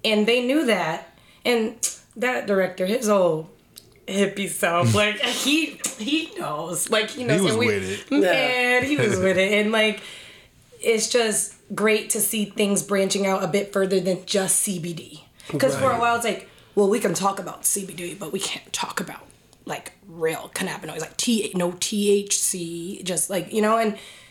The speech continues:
Speaker 1: I just see us getting closer and closer, and I know all the work that each person in this room is doing is helping that. So that was my big thing. Like, the, I always kinda had the acting bug.
Speaker 3: Right.
Speaker 1: But if I was offered some similar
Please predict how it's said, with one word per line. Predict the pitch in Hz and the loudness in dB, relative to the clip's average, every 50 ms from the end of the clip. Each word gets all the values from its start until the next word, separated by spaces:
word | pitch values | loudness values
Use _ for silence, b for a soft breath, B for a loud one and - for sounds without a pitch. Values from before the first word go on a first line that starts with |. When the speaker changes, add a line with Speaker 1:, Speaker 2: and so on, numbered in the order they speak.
| B B B | B B B
Speaker 1:
I | 190 196 | -2 0
just | 196 214 208 - - | 0 0 0 0 0
see | - 226 220 214 214 202 - | 0 -2 0 0 0 -2 -2
us | - 185 175 - | -4 -4 -4 -2
getting | - 196 180 170 | -2 0 0 0
closer | 160 - 190 185 180 - 190 | -2 -2 -2 0 0 0 0
and | 180 175 | -2 -2
closer, | 180 185 180 - 208 202 | -4 -4 -2 -2 -2 -2
and | 196 196 | 0 0
I | 196 | 2
know | 196 190 190 | 2 2 2
all | 190 190 185 | 2 2 2
the | 196 175 | 2 2
work | 170 196 190 - - | 2 0 -2 -2 -4
that | 190 175 175 - | -4 -4 -4 -2
each | 214 208 - - - - | -4 -2 -2 -4 -6 -2
person | - 208 202 208 202 | 0 0 0 2 2
in | 180 180 175 | 0 2 2
this | 202 269 - - 226 | 2 2 2 0 -4
room | 208 185 190 | -4 -4 -4
is | 175 160 160 | -4 -4 -2
doing | 160 180 165 165 165 165 165 - b b b b b b | -2 -2 -2 -2 -4 -6 -8 -12 b b b b b b
is | - 185 175 | -2 -2 0
helping | - 190 185 185 180 185 190 | 2 0 0 0 0 -2 0
that. | 190 196 208 208 - B B B B B B B | 0 0 0 -2 -6 B B B B B B B
So | - - - 220 202 196 190 185 180 185 B B B B B _ | -2 0 4 4 4 4 4 0 0 -4 B B B B B _
that | - 240 240 262 | -2 0 2 2
was | 269 254 | 2 2
my | 233 214 | 2 0
big | 190 - 196 185 - - | 0 2 0 -2 -2 -2
thing. | 196 180 175 | -2 -2 0
Like, | 175 180 175 175 | 0 -2 -2 -2
the, | 175 - - - | -4 -4 -2 -2
I | 233 262 | 0 2
always | 269 233 208 | 0 0 0
kinda | - 214 208 190 | 0 0 0 0
had | 185 185 170 - | 2 0 0 -2
the | - - | -2 -2
acting | 180 175 175 - - 180 160 156 | -2 -2 -2 -4 -6 -4 -4 -4
bug. | 147 151 135 - - - - B B B B B | -4 -4 -6 -6 -8 -12 -18 B B B B B
Speaker 3:
Right. | 165 147 135 | 0 2 4
Speaker 1:
But | 208 202 196 190 190 190 - - - | 4 4 4 2 0 -2 -6 -6 -2
if | - 202 196 180 - - - B B B _ _ _ _ _ - | 0 0 0 0 -4 -8 -18 B B B _ _ _ _ _ 0
I | 190 202 220 233 | 0 2 4 4
was | 247 262 - - - | 2 2 0 0 0
offered | 196 208 214 214 214 220 214 208 208 202 196 220 - - - _ _ _ _ _ _ _ _ _ - | 2 2 2 0 -2 -2 0 0 0 0 -2 -4 -8 -12 -18 _ _ _ _ _ _ _ _ _ -4
some | - - - 240 226 220 214 202 | -2 0 2 2 2 4 2 2
similar | 202 - - 262 262 269 277 269 254 240 226 214 214 208 202 190 - - | 2 2 2 2 4 4 4 4 4 6 6 4 4 4 2 0 -2 -6